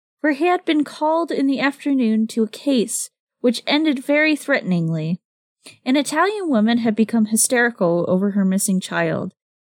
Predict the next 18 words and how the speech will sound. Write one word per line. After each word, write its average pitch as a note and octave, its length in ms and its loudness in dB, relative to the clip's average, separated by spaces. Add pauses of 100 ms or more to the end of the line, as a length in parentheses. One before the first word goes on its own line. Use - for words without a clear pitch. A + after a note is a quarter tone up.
(160)
a A3 60 2
lad B3 240 2
of E4 80 -2
five G3 520 2
who G#3+ 120 0
had G#3 140 0
strayed C4 420 0
off A3 380 0
early C#4+ 400 2
in A3+ 100 2
the A#3 60 4
morning A3 580 2 (260)
and B3 200 0
failed E4 320 2
to C#4 180 2
appear C4+ 320 0
for C#4 220 -2
dinner, G#3+ 440 0